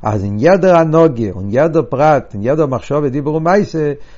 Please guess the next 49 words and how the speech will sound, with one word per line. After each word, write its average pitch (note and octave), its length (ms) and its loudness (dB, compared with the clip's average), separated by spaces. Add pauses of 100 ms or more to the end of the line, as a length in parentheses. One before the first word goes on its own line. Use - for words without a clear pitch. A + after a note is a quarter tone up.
(120)
זאל A#2+ 180 0
ביים A#2+ 300 0
זיין E3+ 260 2
דער C3+ 240 2
הר-, A#2+ 260 0
רגילוס, A2+ 580 -2
אויף - 140 -14
מרגל E3 400 2
זיין D3 200 -2
דעם C#3 140 -8
גוף, G3 420 -2 (260)
צוגעווען E3+ 440 2
אין D#3+ 80 0
דעם D#3 100 -2
גוף, G3+ 240 0
ער D#3+ 100 2
זאל C#3+ 200 0
פאלגן E3+ 560 2 (320)
און C3+ 280 -2
טון, G3 240 4
ווי E3 100 0
עס C#3+ 80 -2
שטייט F3+ 220 -2
אין D#3 80 -4
שולחן C3 300 -6
ערוך. C3 300 -6 (500)
און G2+ 120 -6
דאס D#3 220 4
איז E3+ 60 0
דאס C#3+ 140 0
זמן D3+ 360 2
פון B2+ 100 -6
חודש A#2+ 380 -4
אייר, D#3 200 0
און C3+ 200 -2
דער A2+ 120 -4
אייבערשטער D3 300 -2
זאל C3 140 -2
דא B2 140 -2
געהעלפן. C3 420 -2 (440)
אז F#2 160 -10
שטיינדיק D3+ 580 0
אין C3 100 -4
אזעלכע C3 420 0
הייכע A#2+ 340 0
טאג D3 340 0 (460)
פון E2 120 -14
חודש C#3+ 460 0
ניסן, C#3 340 0